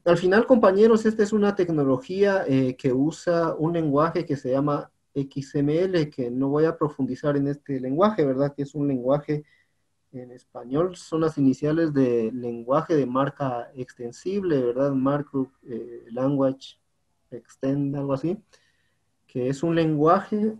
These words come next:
eh, que se usa para muchas cosas. Pues R S S está creado con lenguaje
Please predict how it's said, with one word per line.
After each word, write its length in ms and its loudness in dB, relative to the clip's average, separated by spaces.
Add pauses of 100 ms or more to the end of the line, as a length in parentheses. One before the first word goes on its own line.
eh, 520 0
que 80 0
se 100 6
usa 200 8
para 200 8
muchas 300 4
cosas. 440 -2 (840)
Pues 200 6
R 460 8
S 320 8
S 360 6 (300)
está 300 2
creado 400 6
con 240 4
lenguaje 440 4